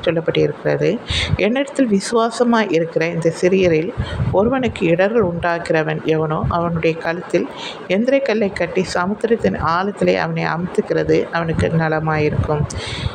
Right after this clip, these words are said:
இடர்கள் நிமித்தம் உலகத்துக்கு ஐயோ. இடர்கள் வருவது அவசியம். ஆனாலும் எந்த மனுஷனால் இடர்கள் வருகிறதோ அவனுக்கு ஐயோ என்று சொல்லப்பட்டிருக்கிறது.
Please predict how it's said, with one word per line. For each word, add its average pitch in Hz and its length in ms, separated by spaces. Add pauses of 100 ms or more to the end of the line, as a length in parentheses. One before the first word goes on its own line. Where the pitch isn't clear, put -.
(180)
இடர்கள் 254 440
நிமித்தம் 202 440
உலகத்துக்கு 208 520
ஐயோ. 165 400
இடர்கள் 214 360
வருவது 190 440
அவசியம். 175 500
ஆனாலும் 170 540 (400)
எந்த 208 280
மனுஷனால் 196 580
இடர்கள் 190 400
வருகிறதோ 165 560
அவனுக்கு 160 460
ஐயோ 165 300
என்று 156 220
சொல்லப்பட்டிருக்கிறது. 147 960